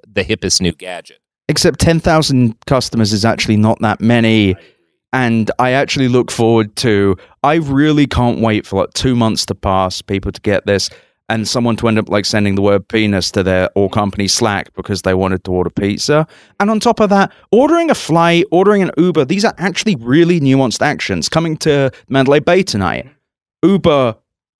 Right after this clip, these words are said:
Speaker 2: took me to the wrong place 'cause it decided it wanted to go to the convention center. I did not select that. If you go to the airport, you need to put in Southwest Airlines and what have you. Uh, with Grubhub, you need to do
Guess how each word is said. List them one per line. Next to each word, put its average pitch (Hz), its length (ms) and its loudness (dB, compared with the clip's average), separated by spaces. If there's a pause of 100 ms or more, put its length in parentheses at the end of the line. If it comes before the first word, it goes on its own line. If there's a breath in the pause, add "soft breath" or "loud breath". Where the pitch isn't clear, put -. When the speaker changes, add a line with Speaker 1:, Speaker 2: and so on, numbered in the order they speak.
(160)
Speaker 2:
took 160 160 2
me 160 80 0
to 156 100 -4
the 139 60 0
wrong 139 220 2
place 131 280 -2
'cause 110 160 -4
it - 120 -4
decided 131 520 0
it 123 120 -4
wanted 120 280 -2
to - 80 -8
go 110 140 2
to 104 120 -6
the 110 100 -8
convention 139 420 -4
center. 95 320 -4
I 71 60 -2
did 92 160 -2
not 101 160 -4
select 151 340 0
that. 80 240 -4 (160 loud breath)
If 147 160 -2
you 165 60 -4
go 147 140 2
to - 100 -8
the 151 120 2
airport, 110 380 0
you 90 60 -6
need 90 140 -4
to - 60 -20
put - 120 -2
in 95 80 -4
Southwest 101 500 -2
Airlines 156 400 2
and 98 60 -4
what - 100 -4
have 104 180 -4
you. 69 180 -6 (440 soft breath)
Uh, 120 160 0 (100)
with 131 180 -2
Grubhub, 135 440 0
you 92 80 -6
need 92 200 -6
to - 80 -18
do 127 200 0